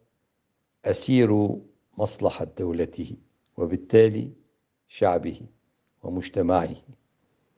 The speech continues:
وأيضًا أسير بناء مستقبل لأجياله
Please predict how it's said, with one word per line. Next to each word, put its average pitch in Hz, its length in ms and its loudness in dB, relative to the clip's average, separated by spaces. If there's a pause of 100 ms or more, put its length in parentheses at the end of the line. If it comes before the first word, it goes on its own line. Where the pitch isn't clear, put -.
(960)
وأيضًا 156 840 6 (920)
أسير 135 640 4
بناء 113 680 4
مستقبل 113 1200 2 (1900)
لأجياله 92 1080 2